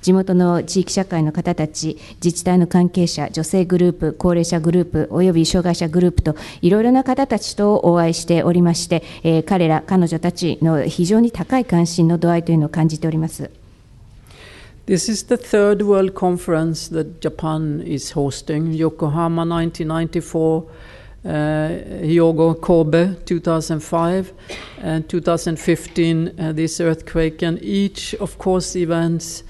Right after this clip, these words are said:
Speaker 2: um, were driven by a major catastrophe, something that Japan wanted to share with the world, and the world could benefit from Japan.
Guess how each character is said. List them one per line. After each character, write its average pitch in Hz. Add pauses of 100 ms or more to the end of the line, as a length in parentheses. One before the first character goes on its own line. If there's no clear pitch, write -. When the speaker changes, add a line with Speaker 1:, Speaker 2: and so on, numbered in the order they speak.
(440)
Speaker 2:
um, 165
were 170 (800)
driven 170
by 160
a 165
major 160
catastrophe, 180 (480)
something 160
that 156
Japan 160
wanted 160
to 165
share 151
with 151
the 151
world, 175
and 156
the 151
world 147
could 147
benefit 147
from 151
Japan. 151